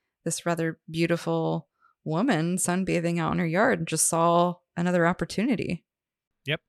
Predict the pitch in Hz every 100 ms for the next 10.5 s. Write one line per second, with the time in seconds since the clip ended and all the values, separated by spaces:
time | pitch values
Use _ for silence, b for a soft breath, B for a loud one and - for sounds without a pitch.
0 | _ 151 151 143 220 196 208 254 156 131
1 | 123 127 139 131 127 - 139 135 131 131
2 | 127 131 127 127 117 120 117 117 - 127
3 | 120 110 - b b b b b _ 135
4 | 127 123 113 - - - _ _ _ _
5 | _ - 143 117 120 143 165 240 262 165
6 | 143 139 135 139 127 123 139 131 123 120
7 | 139 156 165 147 160 160 175 151 131 113
8 | 113 107 110 156 160 - 127 - 120 113
9 | 110 107 107 113 110 127 - b b b
10 | 120 117 - -